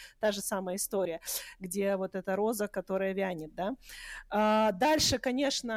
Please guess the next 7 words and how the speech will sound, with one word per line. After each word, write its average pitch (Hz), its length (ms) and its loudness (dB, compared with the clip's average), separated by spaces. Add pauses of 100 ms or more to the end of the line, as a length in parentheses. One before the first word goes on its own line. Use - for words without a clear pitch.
(140)
это 214 220 -4
роскошный 220 880 -2
фильм 214 420 -4
Терренса 214 420 -2
Малика 208 420 -2
«Древо 196 280 0
жизни», 254 560 -2